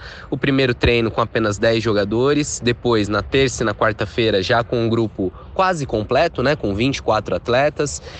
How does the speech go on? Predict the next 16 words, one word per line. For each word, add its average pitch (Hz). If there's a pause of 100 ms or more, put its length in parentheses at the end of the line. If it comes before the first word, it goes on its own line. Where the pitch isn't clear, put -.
(180)
e, 123
e 156 (260)
pra 175
gente 220
é 214
muito 220
positivo, 196
né, 175
Losetti? 147
Não 294
só 190
pra, 160
pra -
ter 151
a 139
escalação, 123